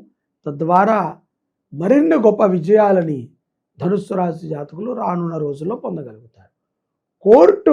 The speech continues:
వ్యవహారాలు మాత్రము కొంత స్తబ్దిగా ఉంటాయి, పెద్దగా అనుకూలించకపోవచ్చు.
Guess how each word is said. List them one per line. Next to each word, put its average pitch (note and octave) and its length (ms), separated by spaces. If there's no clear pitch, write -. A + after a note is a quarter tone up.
వ్యవహారాలు F#3+ 640
మాత్రము F3 440
కొంత D#3+ 200
స్తబ్దిగా D#3+ 580
ఉంటాయి, F3 360
పెద్దగా D#3+ 420
అనుకూలించకపోవచ్చు. D#3+ 1120